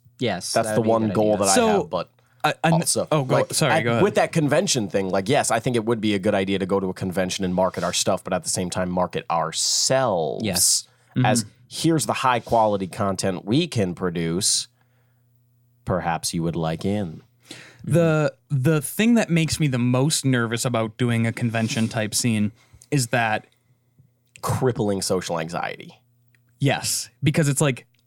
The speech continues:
Speaker 3: who the fuck are
Speaker 2: Don't you
Speaker 3: we?
Speaker 2: worry,
Speaker 3: Right?
Speaker 2: baby
Speaker 3: Like,
Speaker 2: boy. I'll ca-, I'll take care of you.
Speaker 3: well, it's like, "Oh, like, you guys do YouTube channel?" "Yeah, we're, well, we have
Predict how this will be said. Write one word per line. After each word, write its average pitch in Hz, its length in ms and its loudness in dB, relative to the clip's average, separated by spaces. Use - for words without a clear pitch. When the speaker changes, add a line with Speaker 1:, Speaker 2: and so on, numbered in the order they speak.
Speaker 3:
who 170 800 4
the 139 100 0
fuck 120 320 -4
are 107 180 0
Speaker 2:
Don't 170 240 0
you 208 100 0
Speaker 3:
we? 165 40 0
Speaker 2:
worry, 180 220 4
Speaker 3:
Right? 147 120 4
Speaker 2:
baby - 60 -2
Speaker 3:
Like, 160 140 2
Speaker 2:
boy. 101 220 2
I'll 120 160 -2
ca-, - 240 -6
I'll 113 120 -4
take 139 180 -6
care 131 180 -2
of 87 140 -4
you. - 140 -4
Speaker 3:
well, 185 160 4
it's 180 120 2
like, 170 260 2
"Oh, 214 200 4
like, 160 320 0
you 156 200 2
guys 165 100 0
do 165 80 2
YouTube 165 240 0
channel?" 131 140 -10
"Yeah, 151 360 4
we're, 156 160 -4
well, 160 160 2
we 170 120 2
have 160 160 0